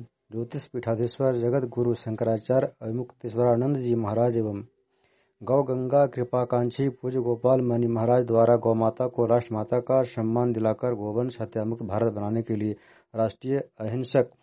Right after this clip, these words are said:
आंदोलन के रूप में दस मार्च को भारत बंद बुलाया गया है, जिसके तहत भारत के सच्चे सनातनी गौ भक्तों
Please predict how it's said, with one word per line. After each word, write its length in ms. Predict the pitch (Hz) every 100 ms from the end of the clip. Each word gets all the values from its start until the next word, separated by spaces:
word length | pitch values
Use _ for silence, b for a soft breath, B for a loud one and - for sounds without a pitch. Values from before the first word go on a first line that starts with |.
| _ _ 107
आंदोलन 440 | 113 117 135 143
के 180 | 135 113
रूप 200 | 123 127
में 120 | 123 104
दस 220 | 135 -
मार्च 240 | 113 110 -
को 140 | 123
भारत 340 | 101 117 123 113
बंद 180 | 117 113
बुलाया 280 | 107 104 101
गया 200 | 110 120
है, 120 | 135
जिसके 340 | 123 123 - 117 b b b -
तहत 220 | 117 123
भारत 260 | 110 123 151
के 160 | - 123
सच्चे 280 | 123 131
सनातनी 500 | 123 120 113 127 139
गौ 180 | 135 123
भक्तों 360 | 104 113 -